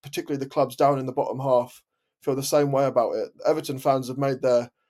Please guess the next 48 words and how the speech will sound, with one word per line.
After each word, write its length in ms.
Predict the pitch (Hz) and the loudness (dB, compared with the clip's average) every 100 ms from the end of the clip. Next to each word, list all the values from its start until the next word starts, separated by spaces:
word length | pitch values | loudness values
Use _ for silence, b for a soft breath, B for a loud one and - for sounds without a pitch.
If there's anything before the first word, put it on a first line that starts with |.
| _ | _
opinion 420 | 123 135 147 139 127 | -10 -2 -2 0 -2
on 80 | |
the 80 | 123 | -6
Premier 320 | - 143 135 | -6 -4 -2
League 240 | 131 127 127 | 0 0 -2
and 80 | 123 | -10
the 60 | |
Premier 340 | - 147 131 131 | -6 -4 -2 -2
League's 140 | 123 | -2
running 340 | 135 123 117 | -2 -2 -8
pretty 320 | - 147 143 127 | -6 -4 -2 0
well, 420 | 131 131 131 - _ _ _ - | 4 4 2 -6 _ _ _ 2
well 220 | 131 131 | 4 4
known 280 | 135 139 131 | 4 2 2
in 100 | 127 | -2
recent 340 | 131 131 107 | -4 -4 -4
months. 320 | 131 131 120 | 0 -2 -2
And 220 | 135 127 - _ B _ | -8 -10 -12 _ B _
I 60 | 123 | -6
think 200 | 143 123 | -4 0
there's 200 | 131 139 | 0 2
a 60 | |
lot 240 | 143 151 143 | 4 4 2
more 180 | 143 139 | 0 2
clubs 280 | 147 139 | 0 0
starting 260 | - 139 117 | 2 0 0
to 100 | 139 | -6
agree 340 | 131 143 139 | -2 2 2
with 180 | 127 120 | 0 -2
some 160 | - 131 | -4 -2
of 60 | |
those 160 | 127 131 | -2 -2
opinions. 720 | 135 147 131 110 113 - - _ _ _ _ _ | -6 -6 -4 -6 -8 -12 -12 _ _ _ _ _
So, 420 | - 123 120 120 117 _ _ | -4 2 2 0 -6 _ _
yeah, 100 | 120 | 0
all 180 | 123 139 | 4 4
I 60 | 139 | 2
can 120 | 135 | -2
say, 140 | 127 | -6
it's 100 | 123 | -6
a 40 | - | -8
disgrace 560 | 123 - 139 127 120 | -8 -4 -2 -2 -2
and 120 | 123 | -4
they're 200 | 123 120 - | -4 -4 -6
not 220 | 131 123 | -8 -8
fit 180 | - 110 | -8 -12
for 80 | 143 | -10
purpose. 600 | 139 135 135 113 - - | -4 -4 -4 -8 -8 -8